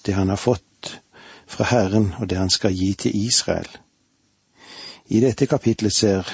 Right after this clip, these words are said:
Amos langt fram i tiden og gir oss en herlig visjon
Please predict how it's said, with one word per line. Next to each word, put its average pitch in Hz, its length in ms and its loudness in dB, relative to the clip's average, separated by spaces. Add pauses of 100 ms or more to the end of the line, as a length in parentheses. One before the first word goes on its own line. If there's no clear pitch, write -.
(120)
Amos 104 500 2
langt 123 600 2
fram 95 320 0
i 98 40 0
tiden 90 480 -2 (760)
og 95 120 2
gir 95 260 0
oss 98 180 0
en 95 140 2
herlig 98 440 0
visjon 110 580 2